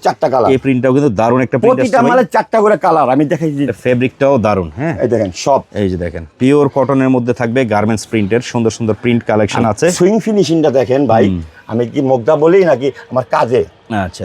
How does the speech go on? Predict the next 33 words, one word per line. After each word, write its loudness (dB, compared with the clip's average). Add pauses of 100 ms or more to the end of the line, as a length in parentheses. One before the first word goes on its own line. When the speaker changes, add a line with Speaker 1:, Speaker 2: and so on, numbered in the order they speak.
Speaker 2:
সুপার 2
Speaker 1:
সুইং, 4
Speaker 2:
ইনটেক 0
একেবারে। -2
Speaker 1:
হ্যাঁ, 0
সুপার 0
ইনটেক -4 (100)
মাল। -12 (480)
Speaker 2:
এই 0
যে -2
দেখতে -2
পাচ্ছেন, -2 (600)
অনেকে 2
তো 2
ভাই 2
এই 4
যে 4 (100)
অনলাইনে 2
মাল 2
কিনে 0
প্রতারিত 0 (120)
হয়ে 4
এখন 0 (100)
ভাই 2
মা-, 2
ব্যবসা 2
Speaker 1:
প্রতারিত 2
Speaker 2:
করতে 2
Speaker 1:
ভাই, 4
Speaker 2:
ভয় 2
Speaker 1:
হবেই 2
Speaker 2:
পায় -4
Speaker 1:
তো 2